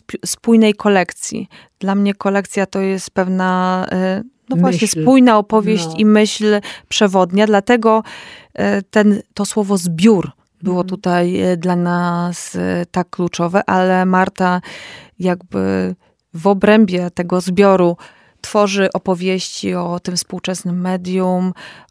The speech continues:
Speaker 1: o poszczególnych artystach, ważnych także dla tego medium, które mamy w kolekcji.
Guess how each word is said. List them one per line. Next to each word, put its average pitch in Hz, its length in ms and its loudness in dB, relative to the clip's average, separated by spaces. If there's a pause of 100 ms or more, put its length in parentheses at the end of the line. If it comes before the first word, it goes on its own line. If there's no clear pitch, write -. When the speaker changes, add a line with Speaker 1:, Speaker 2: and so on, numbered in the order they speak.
(200)
Speaker 1:
o 220 360 2 (120)
poszczególnych 190 720 -6
artystach, 185 880 -4
ważnych 190 460 0
także 180 440 -6
dla 185 160 -6
tego 185 260 -6
medium, 180 380 -4
które 185 480 -4 (340)
mamy 180 260 -4
w - 80 -20
kolekcji. 185 680 -4